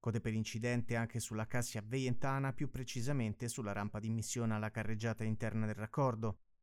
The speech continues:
A causa anche del maltempo abbiamo rallentamenti sparsi sulla uno tra Ponzano Romano e Ceprano nelle due direzioni e sulla Pontina code verso Roma tra Castel Romano e Castel di Decima.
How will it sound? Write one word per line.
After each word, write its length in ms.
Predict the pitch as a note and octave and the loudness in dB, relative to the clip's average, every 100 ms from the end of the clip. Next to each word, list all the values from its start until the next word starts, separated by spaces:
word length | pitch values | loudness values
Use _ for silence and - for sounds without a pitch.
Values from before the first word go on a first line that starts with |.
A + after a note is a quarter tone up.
| - | -6
A 80 | |
causa 320 | A2+ C3+ C3+ C3+ | 0 2 4 4
anche 240 | C#3 C3+ | 2 2
del 100 | C3+ | 2
maltempo 480 | C#3 C3+ D#3+ D#3+ C#3+ | 2 2 2 2 2
abbiamo 380 | C3 C3 B2 A#2 | 2 4 4 4
rallentamenti 580 | C3 C3 C3 C3+ B2+ | 2 2 4 4 2
sparsi 480 | B2 - C3+ B2 C3+ | -2 0 0 0 -2
sulla 280 | A#2+ B2 A#2 | -2 0 2
uno 360 | B2+ C3 B2+ B2+ | 2 2 2 2
tra 160 | A#2+ | -2
Ponzano 460 | - A2+ A2 A2+ A2 | 0 2 4 4 4
Romano 300 | A2 A#2 A2+ | 2 2 2
e 20 | |
Ceprano 500 | - A2+ A2+ A2+ A2 | 0 -2 0 0 2
nelle 300 | G#2+ G#2 G#2 | 0 0 0
due 160 | A#2 A2 | 0 0
direzioni 640 | A2 A#2 - C3 C3 C3+ | -2 -4 -2 0 2 0
e 60 | B2+ | -2
sulla 280 | - C#3+ | -2 -2
Pontina 520 | - D#3 C#3 C#3 C3 B2 | 0 0 0 0 0 0
code 260 | C#3 A#2+ | 0 2
verso 340 | B2+ C#3 - C#3 | 0 0 0 0
Roma 300 | A#2 A2+ A#2 | 4 2 2
tra 140 | A2+ | -2
Castel 320 | - A2 C#3+ | -2 0 0
Romano 340 | B2 C3+ G#2 A2 | 0 2 2 0
e 60 | |
Castel 320 | A#2+ A2+ A#2+ | 0 0 2
di 100 | B2 | 2
Decima. 440 | B2 G2+ - G2+ | 2 0 -2 -4